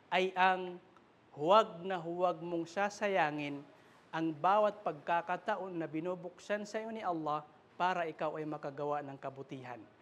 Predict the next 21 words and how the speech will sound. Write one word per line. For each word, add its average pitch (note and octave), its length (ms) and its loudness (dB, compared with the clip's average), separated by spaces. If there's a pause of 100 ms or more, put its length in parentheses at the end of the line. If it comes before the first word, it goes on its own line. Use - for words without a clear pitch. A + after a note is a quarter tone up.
(240)
Sinabi B3 480 4
ng B3 160 0
mahal A3+ 460 2 (100)
na F3+ 140 -6
Propeta A3+ 480 0
Muhammad G3+ 420 -2
sallallahu F#3 640 -2
alaihi E3 320 -6
wasallam, E3 640 -4 (480)
"La G3+ 400 6
tahqiranna F#3+ 880 -2
minal F3 320 -2
ma'rufi E3 560 -4
syai'a." C#3+ 420 -8 (540)
Huwag E3+ 480 2
na F3 160 -4
huwag D#3+ 420 0 (140)
mong E3+ 400 0 (480)
babasta-bastahin, E3 1400 -2 (400)
mamaliitin F3 960 -2 (320)
ang F3 240 -4